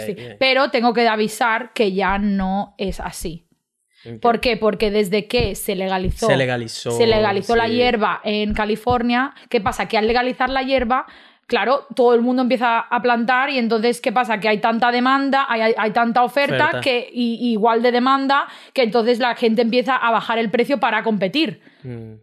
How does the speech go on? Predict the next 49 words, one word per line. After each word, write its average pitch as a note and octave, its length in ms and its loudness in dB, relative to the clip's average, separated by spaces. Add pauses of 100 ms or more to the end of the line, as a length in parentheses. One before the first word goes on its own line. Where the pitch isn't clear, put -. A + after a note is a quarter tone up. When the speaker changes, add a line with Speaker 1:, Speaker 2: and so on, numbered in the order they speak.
(180)
Speaker 1:
Eh, - 140 0
sobre B3 220 0
todo A#3+ 260 4
contra C#4+ 280 2
las G#3+ 100 0
grandes A3 280 -2
empresas, A#3 420 0
porque G3 240 -4
claro, A#3+ 400 -2
una A3+ 200 0
vez A#3 140 -2
es A#3+ 100 -2
legal, A#3 260 2
entonces A#3 280 -4
te A#3 80 -4
vienen A3 240 -2
empresas G#3+ 340 -2
grandes G#3+ 300 -2
como G3 180 -4
las F3 140 -4
de F3+ 80 -6
tabaco F#3+ 400 0
y G#3 60 0
todo G#3 160 -2
eso G#3+ 160 -4
que A3 80 0
dicen, F#3+ 260 -2
"Ah, A#3 100 2
pues A3+ 140 2
yo G#3 60 -2
también A#3 260 0
quiero G3+ 260 -2
plantar F#3 380 -2
hierba". G#3 400 -2
Speaker 2:
Mm. C#3 120 -16
Speaker 1:
Entonces G#3+ 200 -4
se A3 80 -2
pone A3 140 0
a A3 40 0
plantar A3 360 -2
hierba, B3 320 2 (180)
entonces A3+ 320 0
antes A#3 240 0
te B3+ 100 0
pagaban, G#3+ 680 0
ponle A#3+ 280 2
doscientos G3 720 -2 (260)
por, G#3 460 2
por G3 800 0